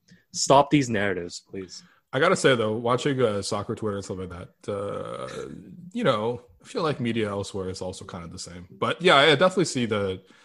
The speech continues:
Speaker 2: the lack of patience. Um, and it's kind of refreshing, to be honest, you know?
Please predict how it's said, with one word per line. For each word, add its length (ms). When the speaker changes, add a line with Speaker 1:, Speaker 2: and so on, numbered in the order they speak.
Speaker 2:
the 80
lack 240
of 80
patience. 540
Um, 460
and 140
it's 120
kind 160
of 80
refreshing, 420
to 60
be 160
honest, 340
you 80
know? 140